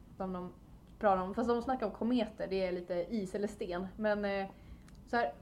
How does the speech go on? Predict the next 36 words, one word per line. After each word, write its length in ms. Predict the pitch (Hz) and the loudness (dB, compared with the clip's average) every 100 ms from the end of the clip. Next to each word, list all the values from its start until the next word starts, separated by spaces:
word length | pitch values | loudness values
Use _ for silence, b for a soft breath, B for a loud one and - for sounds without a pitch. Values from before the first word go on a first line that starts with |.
| - - - | -18 -18 -18
ska 300 | - 277 262 | -2 2 2
vi 120 | 262 | 4
människor 460 | 320 320 349 392 | 4 4 4 0
dö 160 | 277 302 | 4 4
ut, 300 | 185 202 - | 4 -2 -2
då 160 | 214 254 | 2 2
kan 300 | 247 254 226 | 4 2 2
ju 100 | 196 | 0
en 280 | 180 175 175 | -2 -4 -6
sån 160 | - 202 | -10 -6
här 280 | 196 175 180 | -2 -2 -4
asteroid 560 | - - 190 180 170 165 - - | -10 -8 -2 0 -2 -6 -12 -4
ta 80 | |
koll 260 | 196 190 175 | 0 2 0
på 120 | 180 | 0
oss. 180 | 180 - | -4 -2
Men 120 | 202 | -6
skulle 280 | 196 226 214 | -4 -2 0
hela 260 | 208 214 208 | 0 2 2
jorden 500 | 220 359 370 247 190 | 2 4 4 2 2
behöva 240 | 190 180 | 0 0
dö 100 | 175 | 0
ut, 260 | 175 175 - B B B | 0 -2 -10 B B B
då 60 | 214 | 0
behöver 260 | 233 254 | 6 6
vi 120 | 208 208 | 6 0
någonting 340 | 196 180 190 | 0 -2 -6
som 120 | - | -4
är 220 | 240 226 185 | 0 0 0
ungefär 500 | 202 190 185 170 175 | -2 -2 -2 -2 -4
lika 240 | 185 185 | -6 -8
stort 320 | - 262 254 | -4 -2 0
eller 180 | 208 202 | 0 0
större 480 | 196 - 285 208 180 | -4 0 0 2 -2
än 260 | 180 180 | -4 -4
jorden. 400 | 226 254 208 117 | -4 -4 -6 -8